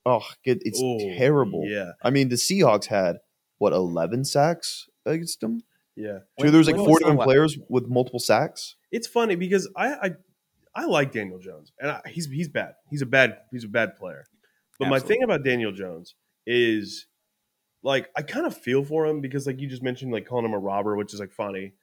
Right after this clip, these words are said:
Speaker 2: But also, it's like, it's not his fault the Giants fucking gave him that much money. He's not gonna say no.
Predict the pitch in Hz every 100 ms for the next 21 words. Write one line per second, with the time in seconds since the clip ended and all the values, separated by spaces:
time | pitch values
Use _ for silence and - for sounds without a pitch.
0 | _ _ _ 196 220 233 233 233 220 180
1 | - _ _ _ _ _ _ - 381 285
2 | 320 165 131 117 135 123 117 - 120 110
3 | 117 113 104 113 107 107 104 107 107 147
4 | 156 - 147 190 165 220 175 139 139 107
5 | 101 175 170 -